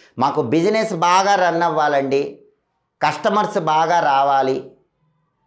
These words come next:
గిరాకీలు బాగా రావాలి" అని భావించేవాళ్ళు మీ ఇంట్లో ఆవరణలో మనీ ప్లాంట్ మొక్క వాయువ్యం మూల పెట్టండి. అప్పుడు వ్యాపారం బాగా సాగుతుంది.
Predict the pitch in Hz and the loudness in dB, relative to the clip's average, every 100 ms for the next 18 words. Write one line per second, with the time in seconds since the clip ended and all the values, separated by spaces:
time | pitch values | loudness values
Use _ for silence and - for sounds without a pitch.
0 | _ 117 175 202 214 214 208 175 170 175 | _ -4 2 2 2 2 0 2 2 4
1 | 185 165 160 160 151 147 - 147 151 139 | 2 2 2 2 2 0 -2 -2 -2 -2
2 | 147 156 160 156 143 143 160 - - - | 0 0 -2 0 2 0 -2 -4 -14 -20
3 | - 127 160 165 175 175 220 247 - - | -6 -2 0 0 -2 -2 0 2 0 -8
4 | - 131 175 202 190 180 202 185 160 196 | -6 0 2 2 2 2 2 0 0 0
5 | 196 180 170 160 160 160 196 151 160 190 | 0 0 0 -2 -2 -2 0 2 2 2
6 | 185 156 139 143 147 95 98 90 - _ | 2 0 0 -4 -4 -6 -10 -14 -18 _
7 | _ _ _ - - 160 131 139 151 156 | _ _ _ -8 -4 -2 0 0 0 -2
8 | 147 139 117 113 147 107 104 98 101 | -4 -2 -4 -4 -6 -10 -12 -16 -16